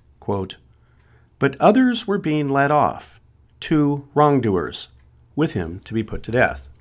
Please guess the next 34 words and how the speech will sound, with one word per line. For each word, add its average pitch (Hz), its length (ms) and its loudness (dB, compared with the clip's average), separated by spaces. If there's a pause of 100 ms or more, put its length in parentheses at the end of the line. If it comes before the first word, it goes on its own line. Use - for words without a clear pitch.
(720)
end 90 160 -12
quote. 95 340 -8 (1900)
We 254 100 2
have 330 120 4
no 302 240 8
idea 202 440 6
who 147 160 2
these 135 280 2
two 151 240 2
others 123 260 4
were, 113 460 0 (720)
where 95 160 -6
they 90 80 -8
came 107 320 0
from, 196 480 -2 (400)
how - 160 -18
old 101 300 -4
they 131 100 2
were, 165 460 0 (680)
not 170 100 -6
even 240 140 2
what 220 120 2
their 190 80 2
names 170 400 6
were, 85 300 -4 (1000)
although 117 180 0
legends 120 420 6
will 113 80 -2
supply 107 400 -2
us 95 140 -6
with 95 80 -6
details 98 460 -8
about 90 240 -6
them. 123 320 -2